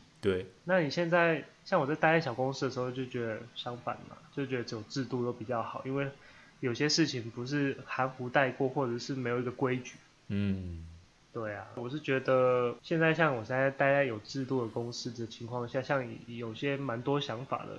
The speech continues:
Speaker 2: 你又没有办法去执行。
Speaker 1: 大公司有制度是有制度啦，但是也有智障。
Speaker 2: 很，<laughs> 但是，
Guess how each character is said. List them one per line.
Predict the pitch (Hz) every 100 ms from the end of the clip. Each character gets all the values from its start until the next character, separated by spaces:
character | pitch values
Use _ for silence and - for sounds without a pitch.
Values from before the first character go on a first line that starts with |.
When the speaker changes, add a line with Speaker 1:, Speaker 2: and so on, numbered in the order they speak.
| 127
Speaker 2:
你 | 120
又 | 131
没 | 135
有 | 110
办 | 120 113
法 | 104
去 | 101 113
执 | - 101
行。 | 104 - - - - - _ _ -
Speaker 1:
大 | 156
公 | 139 156
司 | 151 160
有 | 117
制 | 90 139 127
度 | 135 127 110 90 95 - _ -
是 | -
有 | 110
制 | 87 117 101
度 | 113 95
啦， | 95 107 - - -
但 | 123
是 | 117
也 | 113
有 | 92
智 | - 101
障。 | 104 98 98
Speaker 2:
很， | 120 107 107 _ - 98 - 85
<laughs> | 92 87 - - - -
但 | 226 220 190
是， | 180 - - 233 202